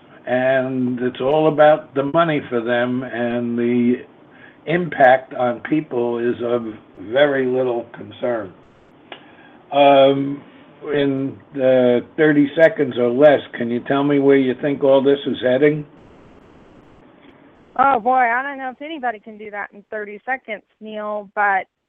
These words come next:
Speaker 2: I'm hopeful that more and more courts and judges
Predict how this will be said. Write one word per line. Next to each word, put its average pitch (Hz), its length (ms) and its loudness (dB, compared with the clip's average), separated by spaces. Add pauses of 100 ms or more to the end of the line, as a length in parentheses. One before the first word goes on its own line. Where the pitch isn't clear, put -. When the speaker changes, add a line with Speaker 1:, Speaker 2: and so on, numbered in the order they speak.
(520)
Speaker 2:
I'm 269 340 0
hopeful 254 640 -16
that 220 200 -16
more 214 260 -16
and 214 80 -18
more 208 220 -14
courts 202 460 -14
and 202 160 -18
judges 190 440 -8